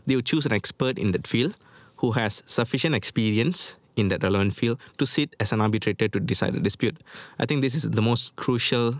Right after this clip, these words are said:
part which makes arbitration stand out. Apart from that, of course, it's the issue of confidentiality, that arbitration is confidential and nothing shall be disclosed out of the proceedings.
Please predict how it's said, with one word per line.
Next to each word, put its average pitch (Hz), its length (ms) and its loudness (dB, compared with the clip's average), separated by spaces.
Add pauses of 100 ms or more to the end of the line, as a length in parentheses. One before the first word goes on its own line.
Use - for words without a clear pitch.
(100)
part 101 280 0 (120)
which - 180 -2
makes 110 240 0
arbitration 104 460 0
stand 98 260 0
out. 98 140 -2 (400)
Apart 160 260 -2
from 123 120 0
that, 127 100 2
of 104 100 0
course, 120 220 0
it's 101 180 -2
the - 80 -2
issue 101 160 2
of 110 100 -2
confidentiality, 98 840 -2 (200)
that - 100 0
arbitration 107 420 0
is - 320 -2
confidential 104 640 0 (200)
and 95 220 0
nothing 110 240 0
shall 101 160 -2
be 98 120 -2
disclosed 101 560 0
out 101 120 0
of 90 80 -4
the - 80 -18
proceedings. - 600 -4